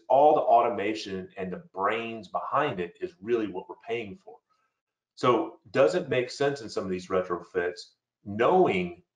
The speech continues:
some of the efficiency items we're going to need, the digitalization, the safety, to retrofit those? And the only way we're gonna find out is working with Jeff on what is the developer requirements, having Nick there saying,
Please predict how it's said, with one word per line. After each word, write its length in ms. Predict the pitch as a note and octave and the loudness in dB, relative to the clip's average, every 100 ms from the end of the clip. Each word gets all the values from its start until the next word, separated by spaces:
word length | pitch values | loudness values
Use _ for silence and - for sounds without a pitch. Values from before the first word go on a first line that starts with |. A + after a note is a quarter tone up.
| _ | _
some 400 | - A#2+ A2 G#2+ | -4 2 2 2
of 420 | - G2 G2 F#2 | 4 4 4 0
the 480 | F#2 F#2 F#2 F2+ F2 - | -4 -4 -4 -6 -8 -8
efficiency 880 | - - A2+ G2+ G2+ - F#2+ F2+ | -8 -2 -2 -2 -10 -6 -4 0
items 340 | F2+ F2+ F2+ F2+ | 2 2 0 -6
we're 260 | F2 E2+ | -8 -8
going 260 | - F2 F2 | -6 -6 -6
to 60 | |
need, 320 | E2+ F2 F2+ F2 | -8 -8 -8 -10
the 120 | - - | -10 -6
digitalization, 960 | F#2+ - F2 E2 E2+ E2 - F#2+ E2+ E2 | -6 -6 -8 -6 -8 -6 -6 -8 -8 -10
the 80 | E2+ | -14
safety, 680 | - G#2+ F#2+ F#3+ - E2 - _ _ _ _ - | -6 -2 -2 -4 -14 -14 -18 _ _ _ _ -8
to 180 | A2+ | -4
retrofit 760 | F#2+ F2+ - - G2 - - - | -2 0 0 0 -4 -4 -6 -4
those? 280 | E2+ E2 - | -6 -6 -8
And 220 | F#2+ - - - | -10 -10 -8 2
the 60 | |
only 160 | F3 D#3 | 4 6
way 100 | C3+ | 6
we're 100 | A#2 | 6
gonna 140 | G2 | 4
find 260 | - F#2+ F2+ | 2 2 6
out 280 | G2+ F#2 F2+ | 6 4 0
is 180 | - _ _ _ _ | -8 _ _ _ _
working 340 | F#2+ A#2 B2+ A#2+ | 2 2 4 2
with 140 | A2+ | 2
Jeff 360 | G2+ F2+ F2+ - - | 4 4 4 -2 0
on 300 | F#2 F2+ E2+ | 0 0 -4
what 220 | F2+ A2 | 4 4
is 100 | A2 | 2
the 80 | G#2+ | -6
developer 420 | - F#2+ F#2 F#2 | -2 0 0 -2
requirements, 800 | F#2 - - D#2 D#2 - - - _ _ _ _ - - _ - | -4 -4 -6 -6 -12 -14 -20 -20 _ _ _ _ -20 -20 _ 2
having 360 | G#2+ B2+ B2 | 4 4 2
Nick 260 | A2 A2 A2 | 2 2 2
there 240 | G2 F#2+ | 0 2
saying, 640 | F#2 - G#2 G2 F#2 F2+ | 0 -2 -2 0 -2 -4